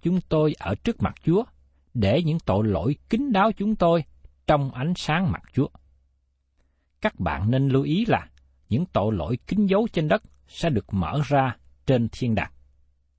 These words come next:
Kế tiếp trong Giăng đoạn tám, câu bảy đến câu chín. Vì họ cứ hỏi nữa, thì Ngài ngước lên và phán rằng,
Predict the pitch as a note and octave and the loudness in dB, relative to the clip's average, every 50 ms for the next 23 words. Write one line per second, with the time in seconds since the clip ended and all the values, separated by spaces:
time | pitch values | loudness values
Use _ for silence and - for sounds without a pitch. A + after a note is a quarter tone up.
0 | _ _ _ _ _ _ _ _ _ _ _ _ - B2 C#3+ - - C#3+ C3+ - | _ _ _ _ _ _ _ _ _ _ _ _ -2 -2 -2 0 -2 -4 -4 -4
1 | - C3+ A#2 A2 A2+ B2 A#2 G#2+ A2 A2 G2 - - - D#2 - - A2 G#2 A#2 | -2 -2 -2 0 0 0 0 0 -2 -2 -4 -6 -8 -10 -12 -8 -4 -2 -2 -2
2 | D3+ D#3 - - _ _ _ _ _ _ _ _ _ _ - A#2+ A2+ F#2+ F2 C#3+ | -2 -6 -10 -18 _ _ _ _ _ _ _ _ _ _ -4 -2 -2 -2 -2 -6
3 | - E2+ G2+ A2+ B2+ C3 - - G2 D#2 - - - F#3+ A#3 - - _ _ _ | -6 -4 -2 -2 -2 -2 -4 -4 -6 -6 -4 -4 -4 -4 -4 -6 -12 _ _ _
4 | _ _ _ _ _ _ _ _ _ _ _ _ _ _ _ _ _ _ - D#3 | _ _ _ _ _ _ _ _ _ _ _ _ _ _ _ _ _ _ 0 0
5 | D3 A2+ - A#2 F#2+ - G#2 - - - C#4 G3+ A#2 G2+ D3+ F3+ C3 G2+ G2 C#3+ | 0 0 -2 -4 -6 -6 -6 -6 -6 -4 -4 -2 0 0 0 2 2 2 2 0
6 | D#3+ - - _ _ _ _ _ _ _ _ _ _ _ - - C#3 A#2 A2+ A#2+ | -2 -6 -12 _ _ _ _ _ _ _ _ _ _ _ -4 -2 0 0 2 0
7 | A#2 E2+ D#2 D#2 F2 G2+ C#3+ G3+ - - C#3 C#3 C#3 C#3 C3+ A#2+ G2+ E2+ D#2 - | 0 -2 -4 -4 -2 -2 -2 -2 -2 -2 0 2 2 2 0 0 -4 -4 -8 -6
8 | - C#3+ F#3 G3+ - A#2 - | -4 -4 -4 -2 -2 -4 -6